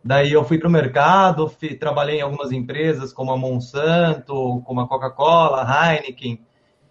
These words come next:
E a minha paixão pelo, pela academia, pelo mestrado, foi tão forte, tão forte, que me fez voltar e querer entrar, voltar em dois mil e quinze, fazer mestrado na fea e continuar nessa carreira. E hoje em dia eu sou orientando da professora Caldana.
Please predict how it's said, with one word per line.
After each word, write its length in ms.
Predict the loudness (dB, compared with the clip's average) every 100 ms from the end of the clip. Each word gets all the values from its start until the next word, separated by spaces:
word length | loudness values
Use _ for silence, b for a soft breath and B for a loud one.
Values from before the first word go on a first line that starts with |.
| _
E 560 | 4 6 6 6 4 2
a 60 |
minha 160 | 2 2
paixão 500 | 0 -2 0 0 0
pelo, 840 | 0 0 2 2 0 0 -2 -6 _
pela 220 | -4 -4
academia, 540 | -2 -4 -4 -2 -4 -2
pelo 180 | -4
mestrado, 680 | -6 -10 -6 -4 -2 -2 -4
foi 180 | -6 -8
tão 220 | -4 -4
forte, 440 | -2 0 2 0 -6
tão 200 | -6 -6
forte, 420 | -2 -2 -2 -6
que 80 | -4
me 120 | -4
fez 240 | -4 -6 -2
voltar 640 | -4 -4 -2 0 0 -4 b _ _ _
e 80 | -12
querer 540 | 0 4 6 8 6 2
entrar, 480 | -2 0 2 0 0
voltar 500 | 0 0 2 2 2
em 60 |
dois 140 | 2 2
mil 140 | 0
e 20 |
quinze, 480 | -2 -6 -6 -4 -8
fazer 220 | -6 -6
mestrado 420 | -6 -6 0 0 0
na 140 | -2
fea 500 | 2 4 4 2 -2 b b _ _ _
e 120 | -2
continuar 640 | 0 -2 2 4 6 6
nessa 260 | 6 2 2
carreira. 560 | 2 4 4 2 2 0
E 100 | 0
hoje 160 | -2
em 100 | -2
dia 180 | -2 -2
eu 60 | -2
sou 160 | -2
orientando 480 | -2 -2 -2 -2 -2
da 100 | -2
professora 500 | -4 -6 -4 -2 -2
Caldana. 880 | 0 0 0 -2 0 0 -2 -4